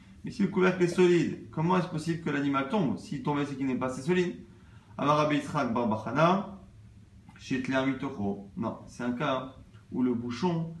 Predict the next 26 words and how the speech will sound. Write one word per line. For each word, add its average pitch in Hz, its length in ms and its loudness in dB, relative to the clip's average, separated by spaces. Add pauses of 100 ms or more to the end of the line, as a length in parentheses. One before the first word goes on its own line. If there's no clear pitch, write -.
(180)
a 120 120 -2
été 123 180 -2
rongé 147 460 0
de 147 40 -4
l'intérieur 127 380 -2
par 117 140 -2
les 107 100 2
vers, 123 420 -2 (220)
Shetler 127 300 -4
Mitocho, 170 680 -2 (460)
et, 123 340 -2
euh, 110 180 -2
le 113 120 0
fait 151 500 0
qu'il 120 120 -2
est 117 140 -4
abîmé 123 300 -2
par 113 160 -2
les 104 80 0
vers 120 320 -2 (320)
fait 127 140 -8
que 131 80 -2
lui 170 320 4
a 139 100 -2
mis 143 360 0 (440)
un, 117 480 -2